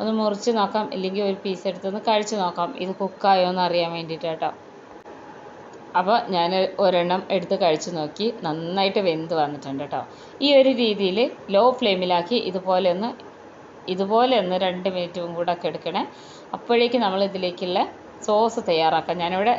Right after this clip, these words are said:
രണ്ട് ടേബിൾ സ്പൂണോളം പാൽ എടുത്തിട്ടുണ്ട് കേട്ടോ.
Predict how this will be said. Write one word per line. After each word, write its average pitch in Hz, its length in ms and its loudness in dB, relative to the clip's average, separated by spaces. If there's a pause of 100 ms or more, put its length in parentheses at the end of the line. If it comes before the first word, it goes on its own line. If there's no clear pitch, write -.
രണ്ട് 196 260 2 (100)
ടേബിൾ 190 400 2
സ്പൂണോളം 180 500 0 (120)
പാൽ 165 480 6
എടുത്തിട്ടുണ്ട് 151 500 -6
കേട്ടോ. 165 180 0